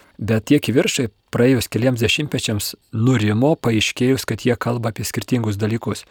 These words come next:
Galilėjaus atveju paaiškėjo, kad jisai nedaro jokių pretenzijų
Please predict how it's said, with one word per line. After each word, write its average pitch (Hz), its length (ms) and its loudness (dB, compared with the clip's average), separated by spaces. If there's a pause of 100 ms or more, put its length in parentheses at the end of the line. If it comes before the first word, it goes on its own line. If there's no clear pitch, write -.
(840)
Galilėjaus 110 720 0
atveju 101 480 -2 (480)
paaiškėjo, 107 560 0
kad - 320 -6 (600)
jisai 110 460 0 (100)
nedaro 113 480 2
jokių 104 480 2
pretenzijų 104 800 2